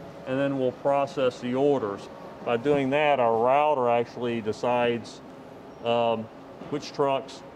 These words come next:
go out and what stops actually go with those trucks.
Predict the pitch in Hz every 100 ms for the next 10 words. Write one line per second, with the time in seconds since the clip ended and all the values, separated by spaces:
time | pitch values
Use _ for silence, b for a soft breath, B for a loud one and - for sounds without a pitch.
0 | - 120 117 139 170 - - - - -
1 | 123 131 131 127 123 110 - - - 135
2 | - - 127 127 131 123 127 113 120 117
3 | 113 107 113 117 117 104 - 113 92 -